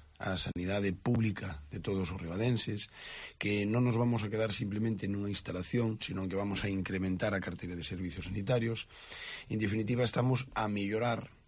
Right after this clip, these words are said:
a sanidade de todos, algo que levamos reclamando todos hai moito tempo. Os veciños levan reclamando un novo centro de saúde.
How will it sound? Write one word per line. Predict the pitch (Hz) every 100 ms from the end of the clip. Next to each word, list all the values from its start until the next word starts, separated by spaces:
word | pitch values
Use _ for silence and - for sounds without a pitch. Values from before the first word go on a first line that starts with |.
| -
a | -
sanidade | - 92 98 107 107 98
de |
todos, | 95 131 127 147 147 - -
algo | 113 120 113
que | - 98 -
levamos | 98 101 113 110 107
reclamando | 104 101 104 110 101 90 - -
todos | 127 104 95 - -
hai | 98
moito | 95 87 90
tempo. | 120 120 - 135 - - - - _ 113
Os | 104
veciños | 107 - 131 120 101 - -
levan | 107 113 107
reclamando | 104 101 101 113 107 104
un |
novo | 110 107 95
centro | 107 101 98
de | 90
saúde. | - 101 113 123